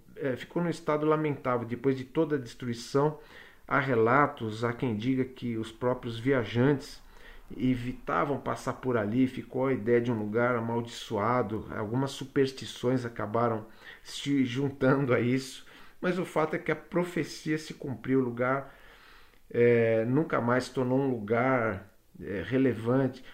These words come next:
com a beleza, com o esplendor da antiga Babilônia, com seus jardins suspensos, et cetera.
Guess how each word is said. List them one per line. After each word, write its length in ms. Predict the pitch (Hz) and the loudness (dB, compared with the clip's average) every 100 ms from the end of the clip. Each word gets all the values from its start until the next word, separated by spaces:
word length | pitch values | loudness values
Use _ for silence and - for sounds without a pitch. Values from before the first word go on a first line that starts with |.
| - | -8
com 80 | 135 | -4
a 20 | |
beleza, 640 | 127 135 117 127 139 113 | 4 6 8 8 6 4
com 120 | 113 135 | -2 -4
o 40 | |
esplendor 920 | 131 - 143 123 113 101 120 135 110 101 - - - - _ - - - | -6 -2 0 2 2 4 4 4 2 -4 -16 -20 -20 -20 _ -20 -20 -14
da 180 | 95 95 | -6 -2
antiga 460 | 110 104 104 113 110 | 0 0 -2 0 0
Babilônia, 760 | 98 104 113 104 107 127 113 95 | 0 0 2 4 4 4 2 -2
com 60 | |
seus 220 | - 110 | -4 -4
jardins 380 | 110 101 104 113 | -2 -2 -2 -4
suspensos, 840 | - - - 92 117 107 92 90 | -2 -4 -2 -2 0 0 -4 -4
et 140 | 92 92 | -4 -6
cetera. 480 | - 92 92 - | -4 -4 -4 -10